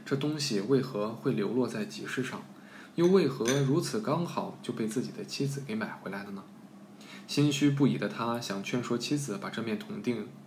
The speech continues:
铜镜扔掉，但公主非常喜欢这面镜子，说什么也不肯。他怄不过她，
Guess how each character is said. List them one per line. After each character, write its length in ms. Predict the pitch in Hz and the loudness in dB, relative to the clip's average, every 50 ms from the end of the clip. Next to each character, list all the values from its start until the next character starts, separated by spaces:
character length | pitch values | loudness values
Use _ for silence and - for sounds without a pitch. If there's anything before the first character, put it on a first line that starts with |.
| - - - | -20 -16 -10
铜 220 | - - 110 113 | -6 -4 -2 0
镜 200 | - 143 127 113 | 0 0 0 2
扔 240 | - 135 143 147 143 | 2 2 2 2 2
掉， 220 | 139 110 - - - - - - - - - - - | 0 -2 -2 -4 -10 -16 -18 -20 -18 -18 -18 -8 0
但 180 | - 147 143 139 | 2 4 4 6
公 200 | 139 147 156 147 | 4 4 4 4
主 220 | 135 123 113 107 | 4 4 4 4
非 160 | 104 - 170 170 | 2 2 0 0
常 180 | - 135 139 | 0 2 0
喜 140 | 139 139 127 | 0 0 -2
欢 220 | - - 107 107 | -2 -2 -2 -2
这 80 | 107 113 | 0 0
面 180 | 107 104 98 98 | -2 -2 -2 -2
镜 240 | 101 107 101 95 | -4 -4 -4 -6
子， 140 | - - - - - - - - - - - | -8 -10 -12 -14 -14 -18 -18 -18 -18 -14 -10
说 180 | - - 156 156 | -2 -2 0 0
什 140 | 139 - 92 | 0 -2 -4
么 140 | 95 104 | -4 -4
也 80 | 123 104 | -4 -4
不 140 | - 117 110 | -4 -4 -6
肯。 220 | - - - - - - - - - - - - - - - - - - | -6 -8 -10 -12 -14 -14 -16 -18 -18 -18 -18 -18 -20 -20 -20 -20 -12 -2
他 240 | - 147 143 139 143 | 0 2 4 4 4
怄 200 | 139 160 151 131 | 4 2 2 2
不 100 | 139 139 | 0 0
过 180 | - 170 131 | 2 0 0
她， 280 | - - - 101 101 | 0 -2 -8 -10 -12